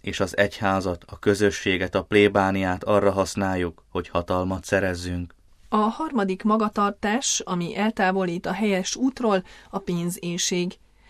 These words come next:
Speaker 2: Ez a kísértés már az első keresztényeknél fennállt, mint ahogy ma is vannak olyan jótevők, akik látszólag az egyház javára tevékenykednek,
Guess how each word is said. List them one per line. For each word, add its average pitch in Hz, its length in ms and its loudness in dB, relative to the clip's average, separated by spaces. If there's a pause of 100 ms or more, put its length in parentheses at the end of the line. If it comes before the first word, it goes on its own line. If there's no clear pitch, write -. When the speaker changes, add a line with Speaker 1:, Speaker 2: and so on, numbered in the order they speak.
(260)
Speaker 2:
Ez 214 160 2
a 196 80 0
kísértés 208 840 0
már 196 240 2
az 196 180 0
első 233 360 0
keresztényeknél 185 880 0
fennállt, 202 560 2 (320)
mint 202 240 2
ahogy 196 400 4
ma 214 260 6
is 190 240 2
vannak 190 420 2
olyan 185 260 2
jótevők, 190 760 2 (280)
akik 226 300 0
látszólag 220 640 2
az 165 220 0
egyház 208 400 0
javára 202 380 2
tevékenykednek, 190 960 0